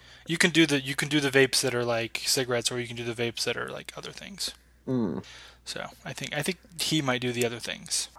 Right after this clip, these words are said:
Speaker 2: I feel like we need him to sign with a contender so we can find out next year.
Speaker 1: That, that kinda would be the thing. Like, is he gonna,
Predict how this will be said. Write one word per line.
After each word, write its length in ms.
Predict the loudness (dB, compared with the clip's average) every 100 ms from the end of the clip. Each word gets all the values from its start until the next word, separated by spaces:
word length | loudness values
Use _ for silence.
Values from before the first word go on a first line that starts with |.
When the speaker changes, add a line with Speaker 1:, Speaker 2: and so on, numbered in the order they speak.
| 0
Speaker 2:
I 120 | 4 6
feel 340 | 10 12 12
like 360 | 10 6 4 -10 _
we 160 | -4 0
need 180 | 2 2
him 160 | 0
to 80 | 0
sign 220 | 2 2
with 120 | 2 -2
a 40 |
contender 460 | -4 0 0 0 -2
so 80 | -2
we 80 | -4
can 120 | -2
find 240 | 0 2
out 160 | 2 0
next 260 | -4 -8 -4
year. 140 | 4
Speaker 1:
That, 180 | 6 8
that 240 | 6 4
kinda 220 | 4 4
would 120 | 6 4
be 80 | 2
the 100 | 0
thing. 240 | -2 -2
Like, 160 | -2 -2
is 120 | -2
he 100 | -4
gonna, 340 | -2 -2 -4